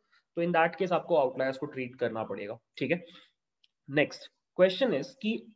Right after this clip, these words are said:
outliers को treat कैसे करना है? Let's say आपको पता चल गया कि data में outliers हैं, तो अब क्या करना होता है? Precisely आप दो main चीजें करते हो। पहला होता है trimming। The first thing that you do is trimming।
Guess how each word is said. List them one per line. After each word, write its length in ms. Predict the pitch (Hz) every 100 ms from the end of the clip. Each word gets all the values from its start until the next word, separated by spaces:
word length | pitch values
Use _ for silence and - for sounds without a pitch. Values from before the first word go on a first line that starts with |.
| -
outliers 480 | 170 175 220 220 220
को 100 | 262
treat 380 | - 190 214 208
कैसे 280 | 160 151
करना 260 | 139 117 110
है? 120 | 107 - -
Let's 180 | 160 180
say 80 | 190
आपको 240 | 170 190
पता 240 | 180 139 143
चल 160 | 135
गया 120 | 127
कि 140 | 131 156
data 260 | 127 127
में 100 | 139
outliers 600 | 127 123 123 127 127 127
हैं, 80 | - - _ _ _
तो 60 | 185
अब 160 | 185 185
क्या 180 | 160
करना 280 | 160 127 117
होता 240 | 101 - 110
है? 60 | - _ _ _ _ _ _ 170
Precisely 440 | 175 202 208 247
आप 140 | 233 170
दो 320 | 151 165 190
main 300 | 175 160 175
चीजें 260 | 147 127
करते 300 | - - -
हो। 60 | - _ _ _ _ _ -
पहला 240 | 180 202
होता 240 | 233 190 196
है 60 |
trimming। 480 | 214 - 151 139 104 - _ _ _ _ _ -
The 140 | 147 -
first 300 | 175 - -
thing 160 | 214 196
that 200 | 180 185
you 80 | 185
do 180 | 160 127
is 140 | - - - _ _ _ _ _ _ _ _ _ 208
trimming। 280 | 220 143